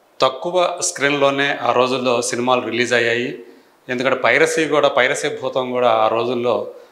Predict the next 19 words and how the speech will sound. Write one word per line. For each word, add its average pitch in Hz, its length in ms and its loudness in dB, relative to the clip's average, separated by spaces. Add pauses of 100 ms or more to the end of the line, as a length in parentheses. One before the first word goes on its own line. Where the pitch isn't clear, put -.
(140)
అంతగా 123 240 0
లేదు 127 320 0
కాబట్టి. 110 460 -4 (840)
So, 147 40 -2
ఈ 147 240 2
సినిమాలో 170 560 2
మహేష్ 147 380 0
బాబుకి 139 540 0
జోడీగా 131 720 0 (1400)
బాలీవుడ్ 135 540 2
హీరో 123 220 0
అయినటువంటి 120 520 -2
ప్రీతి 165 400 2
జింతా 113 680 0 (320)
నటించింది. 117 680 -4 (120)
ఆమె 113 120 -4
అప్పటికే 139 560 0
కొన్ని 120 260 -6
సినిమాల్లో, 123 600 -2